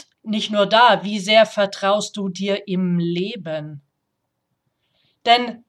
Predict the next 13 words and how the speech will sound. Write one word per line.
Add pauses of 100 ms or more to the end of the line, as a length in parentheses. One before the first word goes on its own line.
(1300)
es
ist
ganz
entscheidend,
dass
du
dir
vertraust (580)
und
an
deine
Möglichkeiten
glaubst.